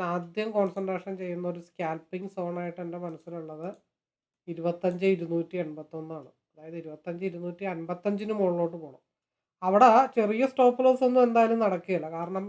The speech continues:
ഇരുപത്തഞ്ച് ഇരുന്നൂറ്റി അൻപത്തിരണ്ടും ഇരുപത്തഞ്ച് ഇരുന്നൂറ്റി മുപ്പത്തിരണ്ടും കൺസോളിഡേഷൻ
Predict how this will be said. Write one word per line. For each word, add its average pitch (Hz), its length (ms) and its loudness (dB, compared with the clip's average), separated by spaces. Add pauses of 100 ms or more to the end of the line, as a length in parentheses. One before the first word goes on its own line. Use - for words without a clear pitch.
ഇരുപത്തഞ്ച് 190 520 -4
ഇരുന്നൂറ്റി 202 420 -4
അൻപത്തിരണ്ടും 190 640 -2 (640)
ഇരുപത്തഞ്ച് 190 520 0
ഇരുന്നൂറ്റി 185 340 -4 (100)
മുപ്പത്തിരണ്ടും 180 580 -6 (240)
കൺസോളിഡേഷൻ 190 840 -2